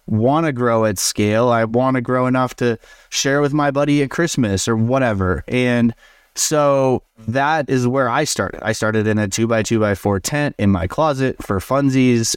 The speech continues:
You know, it was, like, not about making money, and it, it never has been. Like, my sister regularly is like, "How come you don't sell any of this? Like,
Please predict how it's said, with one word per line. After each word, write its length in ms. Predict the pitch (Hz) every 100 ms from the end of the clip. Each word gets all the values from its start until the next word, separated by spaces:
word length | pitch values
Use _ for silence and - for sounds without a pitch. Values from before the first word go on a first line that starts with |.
| -
You 140 | 120
know, 180 | 120 113
it 60 | 113
was, 220 | 123 123
like, 200 | 117 104
not 420 | 113 123 139 143
about 260 | 127 131 127
making 320 | 120 107 113
money, 580 | 143 170 156 151 127 101
and 160 | 120
it, 240 | 117 117 117
it 160 | 123
never 240 | 117 131 113
has 340 | - 160 139
been. 260 | 113 113 107
Like, 200 | 107 - - - _ _
my 160 | 107 123
sister 360 | 123 143 - 120
regularly 460 | 127 127 113 107
is 140 | 107 113
like, 200 | 101 98
"How 140 | 143
come 240 | 139 143
you 140 | 131 127
don't 240 | 123 131
sell 260 | - 113 147
any 160 | 104
of 120 | 95 92
this? 200 | 92 -
Like, 260 | 98 92